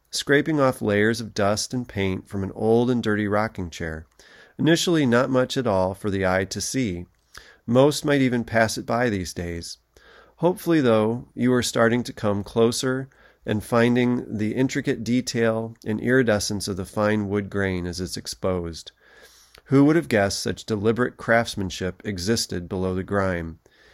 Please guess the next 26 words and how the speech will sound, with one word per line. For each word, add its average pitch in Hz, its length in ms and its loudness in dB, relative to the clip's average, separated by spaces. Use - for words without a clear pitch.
In 123 100 0
around 135 440 6
eighteen 117 400 2
minutes, 90 460 -4
we 117 140 0
have 104 120 -2
just 131 280 2
started 117 440 2
the 117 60 -2
healing 110 440 2
and 98 120 -2
restoration 98 680 -2
project. 85 580 -4
Wouldn't 151 220 4
it 180 80 0
be 139 120 4
a 123 60 4
travesty 104 760 2
if - 240 -6
this 104 200 -2
art 117 320 0
disappeared 92 720 -4
or 117 80 0
was 110 180 0
deemed 117 520 0
irrelevant? 101 680 -2